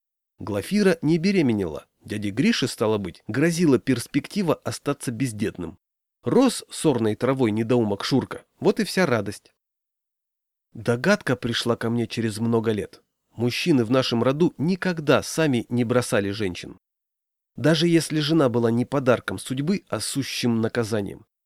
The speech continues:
Венчанные или невенчанные, они терпели,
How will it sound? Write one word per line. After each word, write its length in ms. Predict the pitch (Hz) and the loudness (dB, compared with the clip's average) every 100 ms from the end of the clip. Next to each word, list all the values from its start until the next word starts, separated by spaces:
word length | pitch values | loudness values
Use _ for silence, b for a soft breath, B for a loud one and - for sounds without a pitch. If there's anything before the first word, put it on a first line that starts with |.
| _ - | _ 0
Венчанные 800 | 131 170 135 143 131 127 120 123 | 6 6 6 2 2 2 2 0
или 260 | - 143 | 2 4
невенчанные, 1000 | 143 151 117 151 131 135 123 120 117 117 - | 6 4 6 6 6 2 2 2 0 -4 -4
они 240 | 135 143 | 0 0
терпели, 640 | - 127 - 135 107 90 | 0 -4 -2 0 0 -2